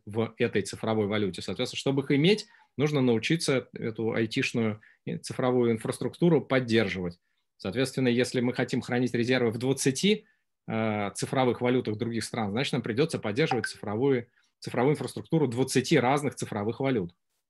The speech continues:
пока они там не придумают, э, наднациональные, э, блоковые хотя бы там брикс, асиан и, и, и так далее, придумают какие-то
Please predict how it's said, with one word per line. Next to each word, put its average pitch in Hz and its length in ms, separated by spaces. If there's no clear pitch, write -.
пока 123 220
они 127 140
там 101 180
не 113 120
придумают, 120 640
э, 104 40
наднациональные, 107 1300
э, 101 140
блоковые 120 580
хотя - 340
бы 95 120
там 87 280
брикс, 95 460
асиан 117 540
и, 98 60
и, 104 340
и 104 40
так 101 200
далее, 117 240
придумают 104 440
какие-то 104 480